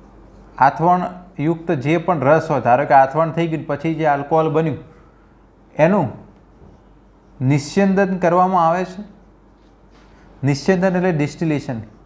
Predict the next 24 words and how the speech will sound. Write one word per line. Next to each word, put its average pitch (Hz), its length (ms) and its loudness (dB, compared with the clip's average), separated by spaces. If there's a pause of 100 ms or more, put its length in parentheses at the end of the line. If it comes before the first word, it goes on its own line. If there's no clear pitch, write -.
(840)
કે 170 80 0
એને 170 200 2
અનિસ્યંદિત 180 1040 0
રાખવામાં 131 520 2
આવે, 110 120 -4 (2500)
એટલે 131 160 4
કે 143 80 0
એનું 147 200 0
distillation 160 600 0
કરવામાં 160 480 2
આવે 175 140 0
છે 180 240 -4 (440)
કે 147 80 -8
નથી 135 340 -4
કરવામાં 135 360 2
આવતું 131 200 -6
એના 131 280 -4
ઉપર 131 280 -6
આધાર 113 720 -2 (140)
રાખશે. - 520 -10
ઓકે, - 180 -4 (1600)
જેમ 185 260 4
કે, 151 160 0 (360)
અ, 139 260 0